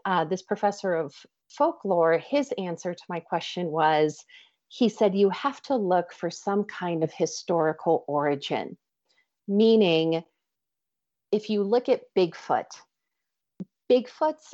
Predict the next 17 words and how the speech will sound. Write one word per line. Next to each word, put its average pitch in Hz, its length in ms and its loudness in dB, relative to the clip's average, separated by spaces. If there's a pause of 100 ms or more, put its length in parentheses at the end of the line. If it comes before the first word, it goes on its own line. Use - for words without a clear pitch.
legend 175 840 -2 (240)
goes 190 320 0
back 170 500 -2
over 262 260 0
a 214 80 0
thousand 180 720 -4
years 147 500 -6
in 175 140 -6
North 151 220 -4
America. 139 580 -2 (640)
It 185 140 6
is 175 180 4
seen 175 600 0
in 165 180 -2
the 160 120 2
lore 185 760 4 (180)
of 160 500 0